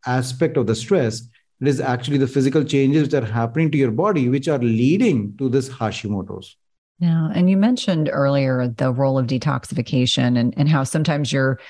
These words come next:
Speaker 2: patients are like, "Uh, just give me a couple supplements. I'm gonna support detoxification in the body and it's gonna fix everything."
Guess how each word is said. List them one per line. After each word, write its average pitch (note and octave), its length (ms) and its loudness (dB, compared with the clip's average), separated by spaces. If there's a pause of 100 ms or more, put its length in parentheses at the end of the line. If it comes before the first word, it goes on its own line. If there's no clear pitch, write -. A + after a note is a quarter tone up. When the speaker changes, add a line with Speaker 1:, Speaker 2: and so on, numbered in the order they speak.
(200)
Speaker 2:
patients E3+ 400 0
are D3 80 4
like, C3+ 180 0
"Uh, G#2+ 140 -2
just D3+ 200 0
give F3 80 0
me E3+ 120 2
a D3 40 0
couple C#3+ 300 -2
supplements. D#3 640 0
I'm C#3 120 2
gonna C3 120 0
support C#3 680 0
detoxification D3 800 0
in C#3+ 80 4
the C#3+ 40 4
body C#3 340 2
and C3 100 2
it's B2 120 -2
gonna A#2+ 160 0
fix G3 360 -2
everything." C3+ 720 0